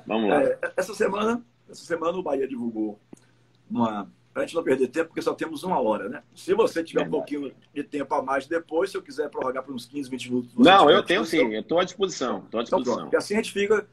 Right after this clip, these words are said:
Speaker 2: é, é, com, com o tema, né,
Speaker 1: É.
Speaker 2: em aberto pra discutir todos os aspectos. É, eu, na Metrópole F M, fiz, fiz setecentos e oitenta programas Papo com Tilé. E nunca tinha convidado o Marcelo Guimarães Filho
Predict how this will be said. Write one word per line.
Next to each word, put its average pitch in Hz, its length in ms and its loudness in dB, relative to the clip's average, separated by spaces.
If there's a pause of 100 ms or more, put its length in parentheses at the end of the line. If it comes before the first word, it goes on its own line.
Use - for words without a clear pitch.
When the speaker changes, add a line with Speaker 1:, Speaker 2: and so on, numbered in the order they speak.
(260)
Speaker 2:
é, - 60 -4
é, 147 440 4
com, 127 160 -16
com 143 140 -12
o 123 40 -12
tema, 139 400 -8 (100)
né, 123 160 -8 (340)
Speaker 1:
É. 104 200 0
Speaker 2:
em 147 40 0
aberto 143 360 -4
pra 160 80 -12
discutir 147 320 -10
todos 175 260 -4
os - 60 -10
aspectos. - 540 -6 (360)
É, 117 480 -2 (100)
eu, 208 120 4
na 226 120 -2
Metrópole 143 440 -4
F 131 140 -12
M, 147 160 -8
fiz, - 300 -12
fiz - 340 -10
setecentos 180 760 -4
e 185 40 4
oitenta 170 320 -2
programas 143 600 -4
Papo 139 260 -4
com 147 100 -8
Tilé. 123 300 -8 (960)
E 175 100 -2
nunca 208 460 0
tinha 175 320 -4
convidado 139 640 -2
o 143 40 -4
Marcelo 127 340 -4
Guimarães 107 380 -6
Filho 110 400 -6